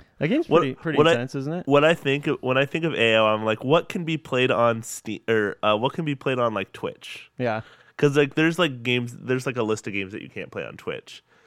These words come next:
Speaker 2: So, like, I'm trying to think, like, what are games that are on that list?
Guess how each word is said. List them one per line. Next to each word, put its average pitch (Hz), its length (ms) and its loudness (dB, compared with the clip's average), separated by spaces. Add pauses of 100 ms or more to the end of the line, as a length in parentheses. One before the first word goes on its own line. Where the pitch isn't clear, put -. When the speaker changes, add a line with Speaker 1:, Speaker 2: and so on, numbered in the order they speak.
(280)
Speaker 2:
So, - 260 -6
like, 110 140 0
I'm 113 120 -2
trying 135 180 -2
to 123 80 0
think, 110 280 -6
like, 104 200 -6
what 139 120 -4
are 147 60 -4
games 110 380 -8
that 104 120 -4
are 98 80 -2
on 95 280 -2
that 92 280 -4
list? 73 560 -12